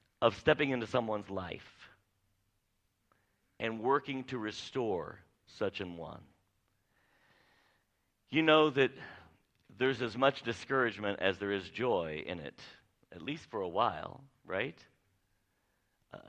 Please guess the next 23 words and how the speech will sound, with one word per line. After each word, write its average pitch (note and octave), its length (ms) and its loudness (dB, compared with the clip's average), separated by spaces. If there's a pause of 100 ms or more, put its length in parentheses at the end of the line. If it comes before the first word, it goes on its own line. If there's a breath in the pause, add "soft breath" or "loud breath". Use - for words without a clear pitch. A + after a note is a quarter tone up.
(100)
it F#2+ 140 -14
doesn't C3 260 -4
always B2 320 -4
work G#2+ 200 -6
out A2 380 0
wonderfully. F#2+ 800 -8 (720)
Sometimes, A#2+ 720 0 (720 soft breath)
I, D#3 60 10
I E3 160 8
wonder F3+ 380 6
how D#3+ 240 4
many F#3 240 0
times G#2+ 680 2 (460)
the A#2 80 0
prodigal D3 520 4
son's B2 440 2 (120)
father A2+ 640 4 (800)
tried C3+ 220 6
to A2+ 100 -2
step - 460 2
into C#3 220 -2
his A#2 200 -2
life G2 600 4